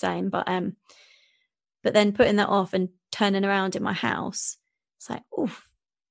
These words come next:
it's so quiet. Like, normally I'd maybe be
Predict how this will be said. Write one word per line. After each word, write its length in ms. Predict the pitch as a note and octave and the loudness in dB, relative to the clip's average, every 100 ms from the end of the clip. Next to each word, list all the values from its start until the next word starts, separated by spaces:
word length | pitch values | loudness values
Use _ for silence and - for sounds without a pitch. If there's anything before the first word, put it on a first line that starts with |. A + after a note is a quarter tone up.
| _ _ _ - | _ _ _ -14
it's 240 | - - | -10 -8
so 420 | - A#3+ A3+ G3+ | -6 -2 0 0
quiet. 540 | G#3 - - G3 - - | -2 -2 0 0 -2 -2
Like, 160 | G3 | -2
normally 400 | G3+ G#3+ G#3 F#3+ | 2 2 2 0
I'd 200 | G3 G3+ - | 0 0 -2
maybe 320 | G3 F#3+ G3 | -2 0 -2
be 380 | G3 G3+ G3+ | 0 0 -2